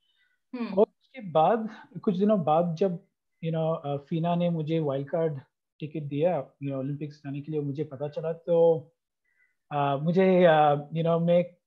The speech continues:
Speaker 2: you know, खुशी से काफी पागल <laughs> हो गया था उस दिन।
Speaker 1: <laughs>
Speaker 2: क्योंकि,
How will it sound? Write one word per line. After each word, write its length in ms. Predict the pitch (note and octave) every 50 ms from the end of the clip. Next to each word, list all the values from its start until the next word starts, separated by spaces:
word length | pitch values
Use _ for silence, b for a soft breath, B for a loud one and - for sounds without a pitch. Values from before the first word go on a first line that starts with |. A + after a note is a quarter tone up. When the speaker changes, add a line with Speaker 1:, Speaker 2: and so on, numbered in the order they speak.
| _ _ _ _ _ _ _ _ -
Speaker 2:
you 100 | D3+ D#3+
know, 140 | F3 F#3 F3+
खुशी 300 | - - F#3 - - G3+
से 180 | F#3 - G3 F#3
काफी 320 | F#3+ - E3+ E3 - G3
पागल 520 | - - D#3 D#3 D#3 E3+ E3 D#3+ D#3 D3
<laughs> 440 | D3 C#3 - - - G#3 E3 C#3 -
हो 60 | D#3
गया 160 | C#3 D3 C#3 C3
था 120 | - D3
उस 180 | C#3 C#3 C3+ -
दिन। 120 | D4 A#3 A#3
Speaker 1:
<laughs> 20 |
Speaker 2:
क्योंकि, 360 | A3+ A#3 A#3 B3 - - _